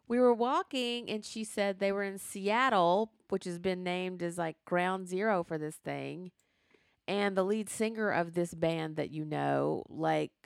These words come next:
had to leave the stage after two songs the other night.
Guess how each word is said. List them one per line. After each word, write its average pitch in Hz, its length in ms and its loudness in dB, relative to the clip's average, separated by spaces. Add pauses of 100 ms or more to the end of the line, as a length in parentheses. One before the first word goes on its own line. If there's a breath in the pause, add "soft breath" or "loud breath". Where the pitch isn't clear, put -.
had 190 260 -4
to 180 100 -2
leave 196 540 -4
the 180 100 0
stage 190 480 0
after 165 260 -2
two 180 220 -4
songs 175 400 -4
the 147 140 -6
other 143 180 -6
night. 123 480 -10